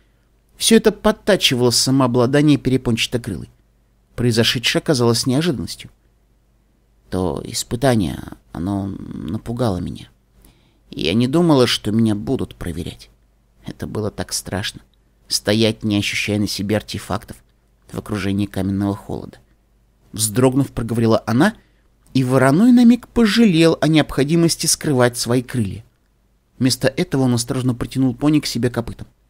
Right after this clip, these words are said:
«Значит, нам нужно быстрее пройти эти подземные пещеры», повеселев, прошептал Ван — наклонившись к забавно поникшему ушку фиолетово-багревой спутницы.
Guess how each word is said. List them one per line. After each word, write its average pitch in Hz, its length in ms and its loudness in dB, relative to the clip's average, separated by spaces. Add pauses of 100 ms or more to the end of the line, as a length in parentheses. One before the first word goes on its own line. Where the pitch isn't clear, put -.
(960)
«Значит, 98 580 -2
нам 160 200 2
нужно 156 260 2
быстрее 131 480 0
пройти 117 400 0
эти 120 140 -4
подземные 107 500 0
пещеры», - 460 -6 (840)
повеселев, 170 540 2
прошептал 110 460 -2
Ван — 196 220 2 (420)
наклонившись 156 720 2
к - 180 -4
забавно 151 600 2
поникшему 117 680 0
ушку 196 440 -4 (360)
фиолетово-багревой 139 880 2
спутницы. - 580 -8